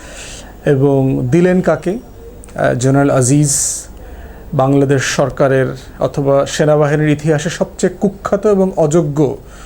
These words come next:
কোনো সেনাপ্রধান যদি থেকে থাকে, এটার নাম হচ্ছে জেনারেল আজিজ। মানে, আমরা যারা personally বিভিন্ন সোর্সে জানি, এই ধরনের অযোগ্য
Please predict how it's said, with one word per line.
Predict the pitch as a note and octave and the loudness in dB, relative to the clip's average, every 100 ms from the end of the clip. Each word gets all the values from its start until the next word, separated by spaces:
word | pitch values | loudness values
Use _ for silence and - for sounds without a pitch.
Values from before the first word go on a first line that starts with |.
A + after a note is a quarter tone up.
| - | -10
কোনো | - D#3 | -2 0
সেনাপ্রধান | D3+ D#3+ D#3+ E3 C#3+ D#3 | 2 2 2 2 2 0
যদি | D#3 D#3 | 0 0
থেকে | D3+ D3+ | 0 -2
থাকে, | C#3+ C3 D3+ B3 - - - | 0 -2 -4 -8 -10 -20 -6
এটার | - E3+ | -2 2
নাম | D3+ C#3+ C#3 | 2 2 0
হচ্ছে | C#3 C#3 | -2 -2
জেনারেল | C3+ B2+ | 0 2
আজিজ। | B2 A#2 A#2+ A#2 - - - - - - - - | 0 -2 -4 -4 -6 -6 -12 -16 -18 -18 -20 -6
মানে, | C#3 C3 C3 C3 - - - - - | 0 2 4 2 -2 -12 -20 -16 -2
আমরা | C3 C#3 | 2 4
যারা | C#3 C#3 C3+ | 4 4 2
personally | C#3+ - D#3 D3+ D3+ | 0 2 2 4 4
বিভিন্ন | D3 D#3 D#3 | 4 2 0
সোর্সে | D3+ D3+ D3+ - | 0 0 0 0
জানি, | D#3 D3+ E3 | 2 2 0
এই | F#3+ F#3 F#3+ | 0 2 2
ধরনের | E3 F#3+ F#3+ G3 | 2 2 2 2
অযোগ্য | D#3 B2+ D#3 E3+ D3 E3+ C#3+ | 2 4 4 2 0 -2 0